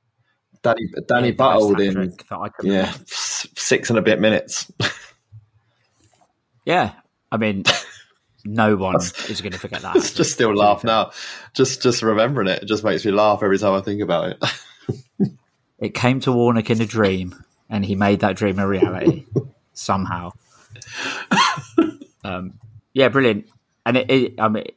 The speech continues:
Speaker 2: it does make it even better that it was against Wayne Hennessy.
Speaker 1: Wait, hang on, wait, w-, rewind. Was it Warnock's dream or was it his missus' dream?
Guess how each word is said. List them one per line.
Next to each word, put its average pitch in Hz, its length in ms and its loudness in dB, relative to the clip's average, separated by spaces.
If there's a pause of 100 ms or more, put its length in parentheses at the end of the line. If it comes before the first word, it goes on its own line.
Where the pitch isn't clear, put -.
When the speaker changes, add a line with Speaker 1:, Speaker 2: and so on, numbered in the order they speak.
(120)
Speaker 2:
it 104 80 -6
does 104 180 0
make 101 200 -6
it 76 60 -8
even 92 200 -8
better 90 220 -8
that 90 120 -12
it 76 60 -10
was 90 120 -14
against 85 220 -16
Wayne 87 200 -14
Hennessy. 90 400 -18 (260)
Speaker 1:
Wait, 135 260 4
hang 131 160 4
on, 101 140 2
wait, 101 200 2
w-, 78 200 -8 (100)
rewind. 90 540 0 (240)
Was 147 320 2
it - 140 0
Warnock's 139 420 4
dream 85 300 0
or 90 120 0
was 90 160 0
it 98 120 2
his 87 180 -2
missus' 98 360 -2
dream? 69 360 -4